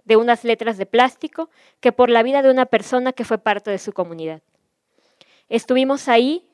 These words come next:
reclamando un espacio que también nos pertenece, al cual tenemos derecho de transitar seguras. Estuvimos ahí, nos unimos al grito de "No estás sola" con la señora Araceli Osorio, mamá de Lesbi. Sin embargo, albergamos una duda.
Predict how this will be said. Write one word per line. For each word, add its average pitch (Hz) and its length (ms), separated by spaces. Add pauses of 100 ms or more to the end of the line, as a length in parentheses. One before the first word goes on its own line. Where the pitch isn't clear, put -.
(120)
reclamando 233 500
un 254 80
espacio 254 500
que 226 100
también 208 320
nos 208 140
pertenece, 175 640 (720)
al 220 200
cual 262 260
tenemos 240 380
derecho 220 380
de 208 80
transitar 196 460
seguras. 175 580 (800)
Estuvimos 233 560
ahí, 226 300 (580)
nos 220 240
unimos 247 380
al 214 140
grito 247 460
de 220 200
"No 226 200
estás 233 340
sola" 277 400 (560)
con 226 140
la 220 80
señora 233 380
Araceli 208 420
Osorio, 180 400 (260)
mamá 190 260
de 175 120
Lesbi. - 300 (1400)
Sin 254 220
embargo, 285 580
albergamos 226 640
una 214 180
duda. 175 340